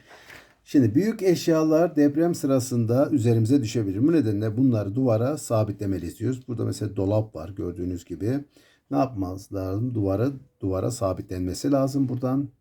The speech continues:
Böyle vidalarla yine o üzerimize düşmesin.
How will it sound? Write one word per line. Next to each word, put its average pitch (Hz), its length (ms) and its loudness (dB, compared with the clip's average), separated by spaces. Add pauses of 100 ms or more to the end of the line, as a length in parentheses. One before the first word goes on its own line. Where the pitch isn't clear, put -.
(140)
Böyle 110 400 -2
vidalarla 95 720 -2 (260)
yine 131 360 -2
o 127 220 -4
üzerimize 95 520 -2
düşmesin. 107 580 -4